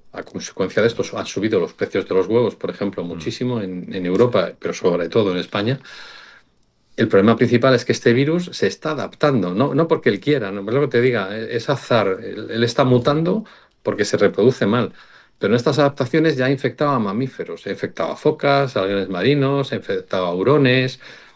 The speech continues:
Speaker 1: ha infectado a distintos mamíferos. Eh, ¿se han infectado personas? Sí,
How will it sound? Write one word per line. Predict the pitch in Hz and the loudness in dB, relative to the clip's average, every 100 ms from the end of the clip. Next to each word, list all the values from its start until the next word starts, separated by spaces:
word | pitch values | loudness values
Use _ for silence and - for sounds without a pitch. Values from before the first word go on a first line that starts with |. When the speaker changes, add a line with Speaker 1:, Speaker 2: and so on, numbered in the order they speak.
| _ - - | _ -20 -8
Speaker 1:
ha | 104 | -2
infectado | 117 - 123 | -2 2 4
a | |
distintos | - 120 92 | 4 2 2
mamíferos. | 92 127 - 82 82 - - - - _ - | 2 2 2 -2 -4 -12 -20 -20 -20 _ -18
Eh, | - 107 101 | -6 0 0
¿se | - | 4
han | 135 | 4
infectado | 151 156 - 139 | 6 4 2 2
personas? | 139 170 127 95 | 2 4 2 0
Sí, | - - 135 120 - | -8 0 4 4 2